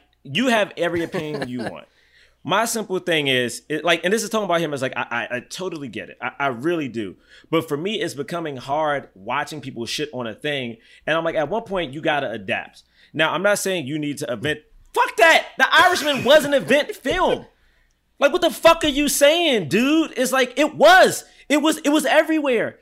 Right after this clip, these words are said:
Speaker 1: And the thing is, it's like, yes, people should hear, you liked it. People enjoyed it. But it was an event. It had a budget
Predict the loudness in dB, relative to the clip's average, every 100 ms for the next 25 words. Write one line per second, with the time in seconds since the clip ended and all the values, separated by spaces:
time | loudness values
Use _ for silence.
0 | -10 -2 0 0 -2 0 -2 -2 -8 -4
1 | -2 0 0 -2 -2 -4 -4 -8 -6 -4
2 | -2 -2 -4 _ -6 2 2 4 0 0
3 | -8 -14 -6 -4 -4 -6 -2 0 -2 -4
4 | -10 0 0 2 0 0 0 -2 -4 -4
5 | -6 -8 -6 -4 -2 0 2 2 0 2
6 | 2 2 2 -4